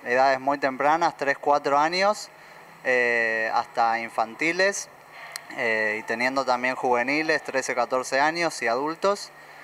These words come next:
Em, damos tanto en taekwondo deportivo, para lo que es el combate y formas en, en cuanto a torneos y demás, como también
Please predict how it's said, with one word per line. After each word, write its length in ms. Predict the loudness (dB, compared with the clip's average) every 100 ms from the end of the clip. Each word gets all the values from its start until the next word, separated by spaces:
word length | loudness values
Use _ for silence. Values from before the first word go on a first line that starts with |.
| -20 -20 -4
Em, 800 | 0 2 2 -2 -10 -14 -16 -18 -20 -20 -20 -20 -20 -20 -20 -18
damos 840 | 0 0 2 2 4 2 0 -6 -14 -16 -6 -2
tanto 300 | -2 0 -2
en 100 | 0
taekwondo 680 | -2 0 -2 0 0 0
deportivo, 760 | -2 -4 -4 -4 -4 0 2 2 -2 -18 -20 -4
para 320 | 0 2 0
lo 180 | -2 -6
que 220 | -2 0
es 180 | 0 -2
el 240 | -6 -6 -10 -18 -20 -16
combate 1000 | -10 -8 0 2 2 0 -2 -2 -2 -4 -8
y 40 | -4
formas 480 | 0 0 0 -2 -2
en, 280 | -10 -12 -20 -20 -20 -20 -10
en 80 |
cuanto 240 | -4 -2 -2
a 60 |
torneos 560 | -2 -4 0 0 0 -2
y 60 | -2
demás, 440 | 2 0 0 -6 -20 -20 -16
como 240 | -6 -2 2
también 640 | 0 2 2 2 0